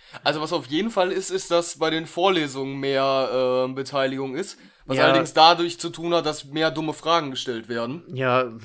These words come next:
Speaker 2: ich mein, irgend-, bei irgendjemandem funktioniert die Technik halt einfach immer nicht. Das ist aber, glaub ich, auch nicht zu vermeiden,
Speaker 1: Ja.
Speaker 2: ja.
Speaker 1: Naja.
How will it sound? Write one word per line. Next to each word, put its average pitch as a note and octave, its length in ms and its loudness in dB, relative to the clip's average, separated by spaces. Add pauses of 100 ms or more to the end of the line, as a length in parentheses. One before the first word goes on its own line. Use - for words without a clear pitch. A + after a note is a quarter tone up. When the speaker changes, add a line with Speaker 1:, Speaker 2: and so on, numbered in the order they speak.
(100)
Speaker 2:
ich A#2+ 140 -12
mein, A2+ 220 -8
irgend-, A#2+ 200 -12
bei A#2 100 -6
irgendjemandem A#2 480 -10
funktioniert B2 420 -12
die B2 80 -14
Technik A#2+ 400 -12
halt A2 260 -10 (100)
einfach A2+ 480 -16
immer B2 220 -12
nicht. A#2+ 240 -12
Das A#2 160 -16
ist - 160 -16
aber, A#2 180 -8
glaub A2+ 200 -8
ich, A2+ 60 -10
auch A2+ 60 -12
nicht A#2 160 -16
zu B2+ 100 -18
vermeiden, A2+ 460 -14
Speaker 1:
Ja. A#2 140 -10
Speaker 2:
ja. A#2 200 -16 (360)
Speaker 1:
Naja. C3+ 340 -2